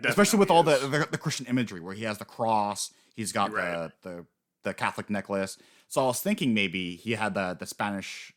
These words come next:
Speaker 1: accent, s-, at least, or a Mexican accent. So that's why I
Speaker 2: I
Speaker 1: was
Speaker 2: could see
Speaker 1: thinking
Speaker 2: that.
Speaker 1: in, like, a, a deeper voiced Inigo Montoya, where instead of going, like, you know, like, "You killed my father, prepare to die." Instead he goes, like, "For fun." <laughs>
Speaker 2: <laughs> Yeah.
Speaker 1: Again, that's how I imagine it. It,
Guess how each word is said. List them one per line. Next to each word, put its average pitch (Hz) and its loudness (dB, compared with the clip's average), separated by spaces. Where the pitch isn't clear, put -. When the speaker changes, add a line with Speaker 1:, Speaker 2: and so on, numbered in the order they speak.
Speaker 1:
accent, 92 -6
s-, - -12
at 110 -6
least, 90 -4
or 95 -2
a 90 -2
Mexican 90 -8
accent. 80 -12
So 135 -4
that's 135 2
why 135 6
I 123 8
Speaker 2:
I - 6
Speaker 1:
was 117 4
Speaker 2:
could 127 2
see 123 2
Speaker 1:
thinking 117 0
Speaker 2:
that. - -8
Speaker 1:
in, 123 6
like, 123 4
a, 127 -4
a - 0
deeper 120 -2
voiced 110 0
Inigo 110 2
Montoya, 95 0
where 90 -4
instead 110 -2
of 107 -4
going, 107 -2
like, 95 -4
you 107 -4
know, 90 -4
like, 90 -4
"You 98 -6
killed 98 -8
my 87 -8
father, 73 -12
prepare 82 -8
to 71 -16
die." 71 -12
Instead - -4
he 147 4
goes, 131 4
like, 104 -4
"For 85 -10
fun." 85 -18
<laughs> - -4
Speaker 2:
<laughs> - 2
Yeah. 143 -4
Speaker 1:
Again, 190 6
that's 160 6
how 233 8
I 208 10
imagine 190 6
it. 175 0
It, 151 0